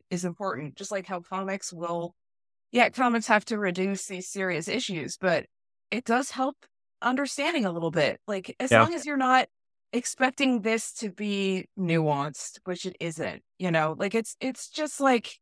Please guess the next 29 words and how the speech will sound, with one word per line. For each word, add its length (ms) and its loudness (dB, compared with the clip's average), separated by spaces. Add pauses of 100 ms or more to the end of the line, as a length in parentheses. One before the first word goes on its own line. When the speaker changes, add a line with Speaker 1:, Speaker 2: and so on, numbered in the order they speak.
(480)
Speaker 1:
you 100 -2
can't 480 0 (1080)
critique 560 0
this 280 -2
like 220 2
it 180 -4
is 480 0
a 480 4
New 160 -2
York 300 2
Times 540 2
or 120 -2
not 200 4
New 100 0
York, 180 -2
like 160 0
a 60 -2
New 140 0
Yorker 680 2
article 720 4
that 260 0 (260)
delves 420 2
into 340 0
the, 380 -4 (340)
you 260 -4
know, 220 6
whatever. 560 4
Like, 220 2
it's, 380 -4